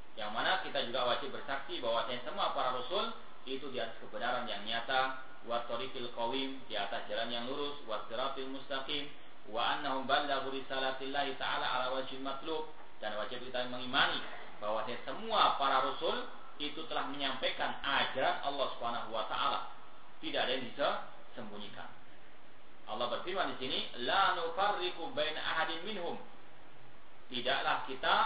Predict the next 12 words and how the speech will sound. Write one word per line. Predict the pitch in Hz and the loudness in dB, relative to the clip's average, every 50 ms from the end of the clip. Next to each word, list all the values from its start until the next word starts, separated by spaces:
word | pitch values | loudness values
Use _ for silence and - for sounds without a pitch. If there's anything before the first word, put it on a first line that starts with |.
| - - - - - - - 156 | 4 2 -2 -4 -4 -4 -2 0
membeda-bedakan | 170 190 190 190 180 - - - - - - - - - 131 135 131 127 120 127 131 127 131 123 123 123 113 110 - 151 175 214 240 247 - - - - - - - - 151 | 4 4 4 4 4 2 -2 -4 -4 -4 -4 -4 -4 -2 0 0 2 2 4 4 4 4 4 2 2 2 2 2 4 4 4 4 4 2 0 -4 -4 -4 -4 -4 -4 -2 0
salah | 143 143 143 143 - | 2 2 2 2 2
seorang | 175 170 143 143 | 2 2 2 2
di | 147 143 | 2 2
antara | 123 120 127 127 120 | 2 4 2 2 2
mereka. | 117 110 104 95 87 - - - - - - - - - - - - - - - - - | 2 0 0 -2 -4 -4 -6 -6 -6 -6 -6 -6 -6 -6 -6 -6 -6 -6 -6 -6 -4 -2
Namun | - 120 117 131 262 180 196 | 0 2 2 4 2 2 0
ini | 202 | 2
dalam | 220 - 147 151 - | 4 4 4 6 4
masalah | 143 135 - 202 196 175 | 4 2 4 4 4 4
apa | 165 156 | 4 4
tadi? | 143 139 135 135 160 - | 4 2 2 2 0 -2